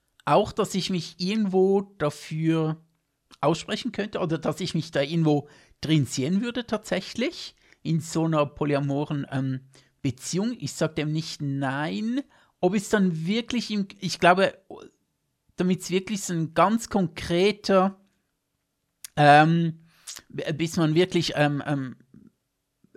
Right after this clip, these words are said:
also, dass ich es wirklich eingehen würde, müsste ja sehr, sehr viel zusammenpassen, sag ich mal. Aber ich sag mal, ja, ich könnte es mir theoretisch vorstellen. Ich könnte es mir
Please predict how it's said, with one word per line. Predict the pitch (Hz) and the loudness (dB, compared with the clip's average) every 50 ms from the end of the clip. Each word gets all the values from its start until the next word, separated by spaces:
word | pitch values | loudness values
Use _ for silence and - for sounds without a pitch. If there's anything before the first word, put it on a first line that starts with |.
| - - - - | -20 -18 -12 -8
also, | - 165 143 170 | -6 -4 -4 -4
dass | 165 139 - 165 160 - 170 170 - - | -4 -6 -8 -10 -4 -2 0 0 0 -2
ich | 196 - | -2 -2
es | 175 139 - 165 | -2 -2 -2 -4
wirklich | 175 214 202 - 208 - - - | -4 -4 -4 -4 -6 -6 -4 -2
eingehen | 156 170 196 196 160 175 175 170 165 165 160 - | 0 0 0 0 0 2 2 2 2 -2 -4 -6
würde, | - 160 151 131 139 165 196 226 220 220 202 - 175 170 208 240 - - - - - _ _ - | -8 -8 -6 -2 0 0 2 2 0 0 0 2 2 4 4 2 -2 -6 -16 -20 -20 _ _ 0
müsste | 170 170 160 - 180 170 | 2 2 2 4 2 2
ja | 165 - | 2 2
sehr, | - 170 175 175 | 0 0 0 2
sehr | - 175 165 160 | 2 0 -2 0
viel | - - 180 170 - | 2 2 2 2 2
zusammenpassen, | - 180 - - 143 135 139 135 117 - - - 110 101 - - - 113 104 98 95 _ _ _ - _ _ _ _ | 0 -4 0 0 2 2 2 0 -2 -4 -4 -4 -4 -4 -6 -8 -10 -10 -10 -10 -14 _ _ _ -20 _ _ _ _
sag | _ - 143 139 | _ 2 2 2
ich | - - | 4 0
mal. | 151 131 127 | 0 -2 2
Aber | - 143 151 170 | 2 2 2 2
ich | 175 160 - | 0 -2 0
sag | - 170 165 170 | 2 2 4 4
mal, | - 180 180 185 190 190 175 131 175 - - - - - | 2 2 2 2 2 2 0 -2 -4 -6 -8 -10 -14 -14
ja, | - 165 156 131 139 165 165 190 226 | -12 -10 -8 0 6 6 8 8 8
ich | 262 - - - | 6 2 -2 -4
könnte | - - 202 208 208 202 214 | -4 -4 -4 -4 -4 -6 -6
es | 208 196 - - | -6 -4 -4 -2
mir | 175 170 180 185 190 185 185 185 185 | -2 -2 0 0 2 2 0 -2 -2
theoretisch | - 180 151 139 160 170 165 - 170 - - | -4 -2 -2 0 0 -2 -2 -6 -10 -12 -6
vorstellen. | - 151 135 120 - - - - 120 113 107 104 107 - - _ _ _ _ _ _ _ _ _ _ _ _ _ _ _ _ _ _ | -4 -4 -4 -4 -6 -8 -6 -4 -2 -2 -2 -4 -6 -10 -14 _ _ _ _ _ _ _ _ _ _ _ _ _ _ _ _ _ _
Ich | - - - | -14 -6 -4
könnte | 175 165 160 160 | -2 -2 -2 -6
es | 175 - | -8 -8
mir | - 165 156 151 | -6 -6 -6 -8